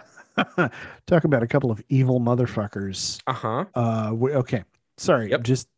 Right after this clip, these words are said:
Speaker 1: that I couldn't let that go <laughs> uncommented.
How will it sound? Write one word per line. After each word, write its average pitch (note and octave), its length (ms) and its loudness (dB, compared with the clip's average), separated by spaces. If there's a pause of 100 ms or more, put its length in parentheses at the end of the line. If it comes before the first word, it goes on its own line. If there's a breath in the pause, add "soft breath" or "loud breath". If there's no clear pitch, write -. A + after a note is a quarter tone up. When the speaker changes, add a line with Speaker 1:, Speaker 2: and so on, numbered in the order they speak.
Speaker 1:
that B2 340 0 (720 loud breath)
I C#3 100 -2
couldn't D3 360 0
let C3 180 0
that B2 220 -2
go A#2+ 260 0
<laughs> - 20 -6
uncommented. A2 1000 -10